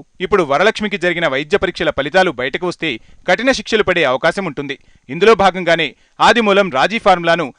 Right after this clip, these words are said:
వరలక్ష్మి ముందుకు తెచ్చినట్లు తెలుస్తోంది. దీంతో చేసేది లేక, అధికార పార్టీకి ఎదురు చెప్పలేక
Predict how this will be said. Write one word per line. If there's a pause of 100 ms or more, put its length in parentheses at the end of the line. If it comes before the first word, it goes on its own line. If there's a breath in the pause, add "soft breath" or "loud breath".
(220)
వరలక్ష్మి
ముందుకు
తెచ్చినట్లు
తెలుస్తోంది. (400)
దీంతో (100)
చేసేది
లేక, (420)
అధికార (100)
పార్టీకి
ఎదురు
చెప్పలేక